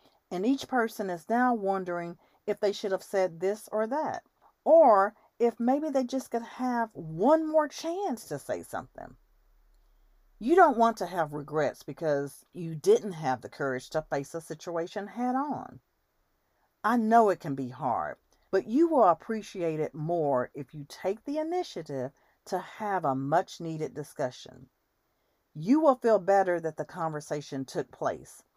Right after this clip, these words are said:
and you at least have more insight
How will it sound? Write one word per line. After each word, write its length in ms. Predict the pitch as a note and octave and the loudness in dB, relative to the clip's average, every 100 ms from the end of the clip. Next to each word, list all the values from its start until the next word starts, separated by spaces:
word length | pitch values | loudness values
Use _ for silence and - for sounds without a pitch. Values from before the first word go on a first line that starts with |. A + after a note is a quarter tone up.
| _ _ _ _ | _ _ _ _
and 180 | E3+ F3 | -8 -4
you 140 | A3 | 2
at 180 | A#3 F3+ | 2 2
least 500 | E3+ F3 C#4+ C#4+ A#3+ | -2 -4 -2 -2 -4
have 360 | F#3 F3 C#3+ D#3+ | -8 -4 -2 -4
more 640 | - D#3+ D3+ G3 C#4 C#4+ - | -8 -10 -4 2 2 2 -2
insight 640 | A#3+ C4 B3+ - E3+ D#3 | -2 0 0 0 -2 -2